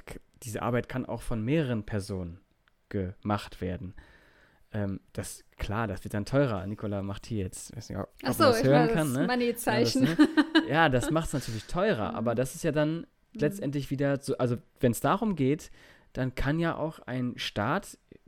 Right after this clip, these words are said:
Speaker 1: mit Blick auf Spanien zum Beispiel, sagen, ähm, na, was ist uns denn wichtig? Ja, also wenn, also was ist uns wichtig? Wenn uns Pflege besonders wichtig ist und wir haben eine alternde Gesellschaft zum Beispiel, so wie in Deutschland, ähm, und wir,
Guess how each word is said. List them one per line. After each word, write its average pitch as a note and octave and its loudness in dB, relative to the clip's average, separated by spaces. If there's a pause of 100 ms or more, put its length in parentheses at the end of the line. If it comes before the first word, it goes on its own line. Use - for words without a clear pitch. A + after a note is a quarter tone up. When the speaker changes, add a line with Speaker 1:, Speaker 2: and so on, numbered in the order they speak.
(240)
Speaker 1:
mit - -8
Blick A#2 -4
auf - -6
Spanien A#2 -4
zum D3 -6
Beispiel, E3 -2 (500)
sagen, C3 0 (280)
ähm, A#2+ -2 (160)
na, B2 -2
was B2+ -4
ist B2+ -8
uns B2 -4
denn A2+ -2
wichtig? - -6 (680)
Ja, - -12
also A2+ -6
wenn, C3+ 0 (300)
also A#2 0 (380)
was D3+ 0
ist - -10
uns B2+ -4
wichtig? - -6 (460)
Wenn C3 2
uns B2 0
Pflege C#3 0
besonders B2+ -2
wichtig D#3 -4
ist D3+ -8
und B2 -4
wir A#2 -2
haben C3 -4
eine F#2+ -8 (400)
alternde C#3+ 2
Gesellschaft A2+ -2
zum F3+ -10
Beispiel, F3+ -8
so C#3 -10
wie - -10
in - -10
Deutschland, - -8 (720)
ähm, A#2+ 0
und A#2+ -6
wir, A#2 4